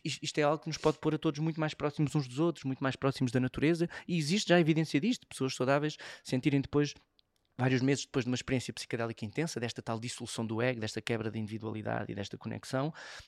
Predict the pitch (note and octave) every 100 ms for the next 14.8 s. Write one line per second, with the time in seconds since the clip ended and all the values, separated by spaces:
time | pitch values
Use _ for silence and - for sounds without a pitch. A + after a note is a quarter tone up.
0 | - A#2 A#2 A#2 A2+ A#2+ D3+ D3 C#3 B2
1 | A#2 A2 A2 A2+ A2+ A2 A#2 - A#2 A#2+
2 | C#3+ - - A#2+ A#2 A#2 A2+ A2 A#2+ A2+
3 | C3 C3+ - - - C#3+ C#3+ C#3 - B2+
4 | - C3+ A#2 G#2+ - - G#2 G#2 - -
5 | - - G#2 - - G#2 - - - -
6 | - - _ _ _ - - - - -
7 | _ - B2+ C3+ C3 B2 A#2+ A#2 A#2+ A2+
8 | A2+ A2+ - A2 A2 G#2+ A2+ A2+ - G2+
9 | G2 - A#2+ F#3 - G#2+ - F#2+ - G#2+
10 | G2+ G#2 - G#2 - A2+ A#2+ D3 - -
11 | - C#3+ C#3 C3+ B2 A#2 A#2+ - A#2+ A#2+
12 | A#2+ A#2 - A#2 - A2 A2 A2 A2+ G#2+
13 | - - - - A2+ A2 - G#2+ G2+ G#2+
14 | A2 G#2+ - - G#2+ - A2